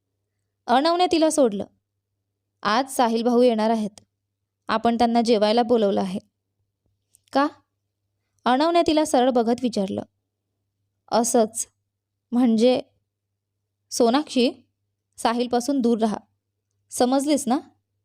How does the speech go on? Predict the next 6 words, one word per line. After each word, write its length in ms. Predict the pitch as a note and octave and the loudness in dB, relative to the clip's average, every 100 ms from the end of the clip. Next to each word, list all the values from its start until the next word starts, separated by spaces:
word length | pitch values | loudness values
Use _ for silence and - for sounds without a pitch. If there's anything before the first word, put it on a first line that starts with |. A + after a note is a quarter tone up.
| _ _ _ _ | _ _ _ _
त्याला 220 | A#3 C4 D#4+ | -2 0 0
तू 60 | F4+ | 0
फसवू 240 | E4 D#4 | 2 2
शकत 300 | D#4 D4+ D4+ | 0 0 0
नाहीस. 360 | D4+ A3 G#3 - _ _ _ _ _ | -2 -2 -4 -12 _ _ _ _ _
समजली?" 480 | - B3+ C#4+ C#4+ | -2 0 0 0